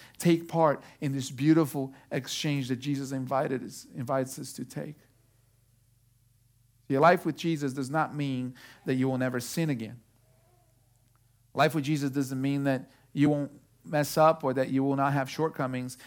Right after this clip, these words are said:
It just means that your sins are prepaid. He's prepaid for them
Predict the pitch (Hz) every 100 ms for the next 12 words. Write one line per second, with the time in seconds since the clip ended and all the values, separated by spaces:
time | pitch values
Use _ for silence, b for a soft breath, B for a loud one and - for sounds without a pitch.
0 | B 135 160 196 202 202 175 156 143 -
1 | 156 131 - 143 139 104 92 - _ _
2 | _ _ _ _ _ _ _ _ _ _
3 | _ _ _ _ _ _ _ _ _ _
4 | 156 - - 185 175 160 135 131 - -
5 | -